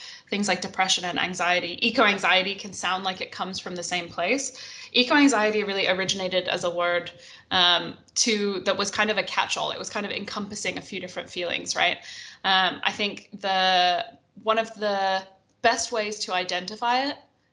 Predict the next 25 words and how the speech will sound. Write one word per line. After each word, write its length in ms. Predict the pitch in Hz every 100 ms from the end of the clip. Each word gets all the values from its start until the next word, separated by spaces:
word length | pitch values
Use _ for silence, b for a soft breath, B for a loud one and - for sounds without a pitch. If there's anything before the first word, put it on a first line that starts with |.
| _ _ _ _ _ -
actually 580 | 196 - 269 262 269 -
is 180 | 208
to 480 | - - 196 185 180 _
feel 300 | - 202 214
it, 140 | 302 -
right? 240 | 208 233 - _
Which 200 | 202 214
might 180 | 214 180
look 180 | 202 208
like, 320 | 185 180 -
you 80 | 196
know, 180 | 175 185 - _ _ _ _ _
if 440 | 214 220 - - - -
I 160 | 196
ask 340 | - 214 - 233
you 100 | 208
to 120 | 208
visualize 960 | - 196 202 185 175 175 180 - - _ -
the 120 | 190
effect 420 | 185 196 185 -
of 160 | 185 185
the 80 |
cr-, 160 | - - -
climate 380 | - 190 185 -
crisis 720 | - 175 - 190 - -